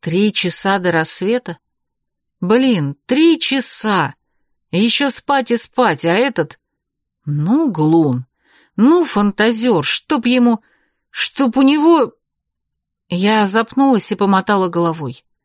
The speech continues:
Нет, не о том думаю. И вообще, надо спать. Спать и набираться сил. А Глун? Да пусть хоть обфантазируется.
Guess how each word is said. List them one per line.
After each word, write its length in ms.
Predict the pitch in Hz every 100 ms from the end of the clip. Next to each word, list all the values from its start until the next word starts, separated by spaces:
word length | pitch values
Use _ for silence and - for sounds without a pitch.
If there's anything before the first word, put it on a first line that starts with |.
| _ _ _ _ _ _ -
Нет, 640 | 175 190 202 185 156 -
не 180 | 165 180
о 100 | 202
том 360 | - 277 254 185
думаю. 460 | 185 196 151 127 _ _ _ _ _ _ _ _ _
И 180 | 196 214
вообще, 600 | 202 202 - - 165 143 _ _ -
надо 480 | 165 175 254 220 226
спать. 580 | - - 131 127 - _ _ _ _ _ _ _ -
Спать 600 | - - - 285 269 - -
и 100 | 185
набираться 640 | 175 175 185 220 - 135
сил. 340 | - 143 139 _ _ _ _ _ _ _ -
А 180 | 208 226
Глун? 460 | 262 302 311 285 _ _ _ _ _ _ _
Да 260 | 160 160 311
пусть 280 | - 359 -
хоть 220 | 185 175
обфантазируется. 1160 | 180 - 190 190 202 175 156 139 139 - -